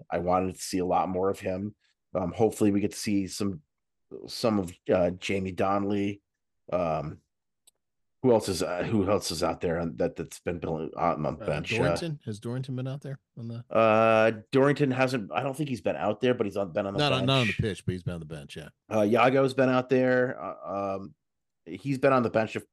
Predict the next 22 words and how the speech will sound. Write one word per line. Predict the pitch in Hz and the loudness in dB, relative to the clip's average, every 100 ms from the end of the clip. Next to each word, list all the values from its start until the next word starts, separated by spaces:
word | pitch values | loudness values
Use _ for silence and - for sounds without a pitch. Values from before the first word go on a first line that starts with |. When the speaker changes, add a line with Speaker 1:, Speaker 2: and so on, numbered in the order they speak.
| _ | _
Speaker 1:
the | 101 | -4
last | 92 95 - | 0 0 -2
two | 131 | -4
games, | 151 104 80 | -2 -4 -4
right? | 95 131 - _ _ _ _ _ _ _ _ _ _ _ - | -4 -4 -6 _ _ _ _ _ _ _ _ _ _ _ -6
So, | - 127 | 0 2
I | 135 | 4
mean, | 135 131 - _ _ _ _ _ _ _ _ _ _ _ _ _ _ _ _ | 2 -2 -6 _ _ _ _ _ _ _ _ _ _ _ _ _ _ _ _
there's, | 156 175 165 - _ _ _ _ - | 2 2 0 -12 _ _ _ _ 0
there's | 185 185 | 2 2
a | |
good | 185 233 | 0 0
chance | - 185 208 208 | 0 0 0 -2
that, | - 113 67 76 | 0 0 0 -6
you | 113 | -4
know, | 123 117 | -2 0
maybe | 117 127 135 | 0 0 0
we | 127 127 | 0 -2
even | 135 123 117 110 | -2 -6 -6 -6
get | 127 - | -8 -8
to | |
see | 110 - 123 131 98 | -10 -2 0 0 -2